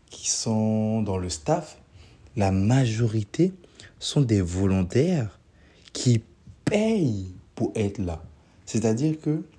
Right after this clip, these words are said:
ils vont payer leur logement, ils vont payer leur billet, ils vont venir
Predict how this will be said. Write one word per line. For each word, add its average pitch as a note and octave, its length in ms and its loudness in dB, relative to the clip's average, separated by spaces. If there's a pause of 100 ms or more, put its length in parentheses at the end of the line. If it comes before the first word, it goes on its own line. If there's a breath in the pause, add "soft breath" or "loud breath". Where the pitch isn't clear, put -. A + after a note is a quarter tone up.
(760)
ils G#2 280 4
vont A2 200 0
payer G#2+ 420 0
leur A2 240 2
logement, G#2+ 640 -2
ils B2 80 -6
vont F#2 160 -6
payer F#2 280 -6
leur G2+ 280 0
billet, F2+ 420 -4 (340 loud breath)
ils G2 140 0
vont F2+ 200 -4
venir F2+ 680 -4